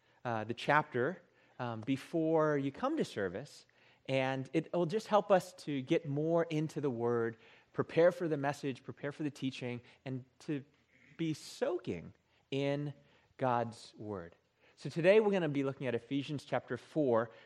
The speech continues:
verses one through sixteen. Now to, to get us into that text, and we're gonna read that text in, in, in a moment, um, but I have an opening question for you.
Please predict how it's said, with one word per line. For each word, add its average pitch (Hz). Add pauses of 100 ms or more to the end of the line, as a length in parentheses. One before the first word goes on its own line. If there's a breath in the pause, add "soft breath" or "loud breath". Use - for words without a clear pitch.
verses 117
one 135 (120)
through 135
sixteen. 107 (1200 soft breath)
Now 170
to, 147 (440 loud breath)
to 185
get 247
us 330
into 208
that 147
text, -
and 127
we're 131
gonna 165 (320)
read 143
that 107
text -
in, 110
in, 104 (120)
in 104
a 101
moment, 104 (540 soft breath)
um, 107 (360)
but 175
I 202
have 294
an 220
opening 190
question - (760)
for 143
you. 87